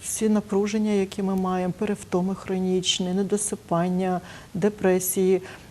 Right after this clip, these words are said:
призводять до, е, подразнення нервової системи, і в відповіді ми маємо порушення, е, роботи шлунку,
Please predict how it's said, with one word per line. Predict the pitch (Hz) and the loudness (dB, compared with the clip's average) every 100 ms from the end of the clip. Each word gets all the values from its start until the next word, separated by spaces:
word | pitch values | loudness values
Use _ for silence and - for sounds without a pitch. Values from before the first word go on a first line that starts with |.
| - | -2
призводять | 190 190 185 190 226 240 220 196 156 | 2 4 2 2 2 2 2 0 2
до, | 175 208 220 214 196 202 - 170 160 160 | 6 6 6 6 4 4 4 4 4 2
е, | - - - | -2 -8 -4
подразнення | 190 175 214 214 202 196 | 0 2 4 4 4 2
нервової | 185 180 180 175 | 0 0 0 0
системи, | 180 - 202 - 262 277 262 | -2 -4 -8 -2 -2 0 0
і | 220 190 | 0 0
в | 185 180 | -2 -2
відповіді | 214 214 214 196 175 | -4 -2 -2 -2 -2
ми | 180 180 | -2 -2
маємо | 180 202 214 196 185 | -2 0 0 0 -2
порушення, | - 180 180 202 208 185 175 180 | -4 -2 -2 -2 -2 -2 -2 -4
е, | 190 - - - - - 160 | -6 -6 -8 -8 -10 -4 0
роботи | 180 160 196 190 | 0 2 0 -2
шлунку, | 180 - 170 170 - 202 | -4 -4 -2 -4 -4 -6